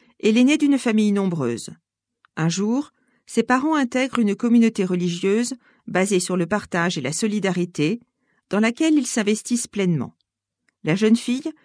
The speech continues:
doit accepter un mode de vie qui remet en question ses envies et ses propres tourments. Peu à peu, l'embrigadement devient sectaire. Camille va devoir se battre pour affirmer sa liberté et sauver ses frères et sœurs.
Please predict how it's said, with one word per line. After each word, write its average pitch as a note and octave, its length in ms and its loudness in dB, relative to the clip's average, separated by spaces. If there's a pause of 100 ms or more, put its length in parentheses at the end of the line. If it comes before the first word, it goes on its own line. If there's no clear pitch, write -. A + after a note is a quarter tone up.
(200)
doit A3+ 160 -2
accepter C#4+ 480 0
un C4 40 4
mode A3+ 260 2
de F#3+ 120 -4
vie G3+ 320 -4 (240)
qui A3 140 -2
remet C4 240 2
en C#4 80 2
question G3+ 420 -2
ses A3 240 -2
envies G3+ 460 -2
et A#3 60 0
ses A3+ 140 0
propres F#3+ 360 -4
tourments. - 440 -8 (540)
Peu E3 160 -2
à D3 60 -2
peu, F#3 320 0 (480)
l'embrigadement B3 720 2
devient G#3+ 280 0
sectaire. A#2+ 640 -8 (640)
Camille A3 600 2
va G#3 100 0
devoir B3 240 0
se - 140 -4
battre G#3+ 400 -4 (300)
pour A#3 140 -2
affirmer A#3 380 0
sa A3+ 160 -2
liberté G#3+ 640 -2 (320)
et A#3 80 2
sauver A#3 260 0
ses A3+ 140 0
frères F#3 240 -4
et D#3+ 80 0
sœurs. - 460 -10